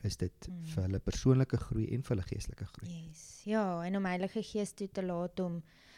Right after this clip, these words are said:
Speaker 2: te kom en te kom praat of werk, hoe ook al hy in hulle harte, ehm, wil. Maar ek dink, ek vra vir al daai vraag omdat ek nie, eh, dink daar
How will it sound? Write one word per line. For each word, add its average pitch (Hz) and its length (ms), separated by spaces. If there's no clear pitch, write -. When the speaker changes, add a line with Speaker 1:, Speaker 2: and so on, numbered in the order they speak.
Speaker 2:
te 196 100
kom 190 300
en 175 220
te 185 120
kom 170 480
praat 180 400
of 160 80
werk, 156 380
hoe 170 180
ook 170 240
al 160 220
hy 156 200
in 165 120
hulle 165 160
harte, 160 540
ehm, 170 320
wil. 175 420
Maar 247 120
ek 247 160
dink, 277 360
ek - 340
vra 240 220
vir 233 140
al 240 180
daai 170 220
vraag 170 520
omdat 165 380
ek 226 240
nie, 277 260
eh, - 180
dink 185 300
daar 165 180